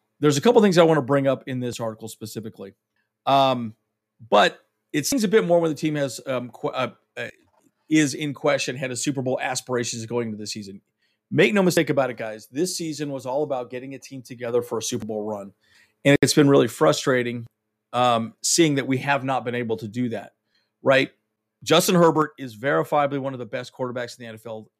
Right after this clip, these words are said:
and has still played at a high level in this season, amidst of all the bare bone offensive scheme, um, injuries that we've had. This is really where I wanna sit on. And I, and again, I've talked about this over and over again about Joe Lombardi. This has been my biggest argument about Joe.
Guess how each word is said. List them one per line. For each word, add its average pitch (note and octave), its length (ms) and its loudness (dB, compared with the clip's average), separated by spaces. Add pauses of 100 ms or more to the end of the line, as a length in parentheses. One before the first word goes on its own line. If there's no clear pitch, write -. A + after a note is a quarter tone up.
(120)
and A#2+ 180 -6
has A2+ 200 -8
still G3 200 10
played D#3 280 8
at B2+ 80 4
a - 20 2
high D3 220 4
level B2+ 340 4
in B2 140 -8
this F3 160 -6
season, A#2+ 480 -4 (420)
amidst D3 460 2
of C#3+ 100 0
all C#3 160 6
the C3+ 80 -4
bare C3+ 200 -6
bone B2 260 -8
offensive A#2 440 -12
scheme, A2+ 520 -14
um, G#2+ 320 -14
injuries A#2 400 -2
that G#2 60 -6
we've G#2 160 -6
had. G2+ 220 -12 (520)
This F#3 180 8
is G#3 160 4
really G3+ 160 10
where E3+ 140 8
I D#3 40 6
wanna C#3 200 0
sit C#3 240 -4
on. A2 340 -8
And B2+ 100 -12
I, B2+ 120 -12
and C3+ 100 -6
again, C#3 180 -4
I've C3 140 -8
talked F#3+ 380 -2
about C#3+ 240 0
this C3+ 240 -6
over C#3+ 320 0
and B2 80 -6
over B2+ 320 -8
again G#2+ 440 -14
about A2 540 -8 (160)
Joe A2+ 200 0
Lombardi. A2 420 0
This B2 220 2
has G#3 100 -2
been F3+ 160 8
my D#3+ 100 6
biggest C3 500 -4
argument B2+ 440 -8
about A2 220 -12
Joe. C3+ 420 0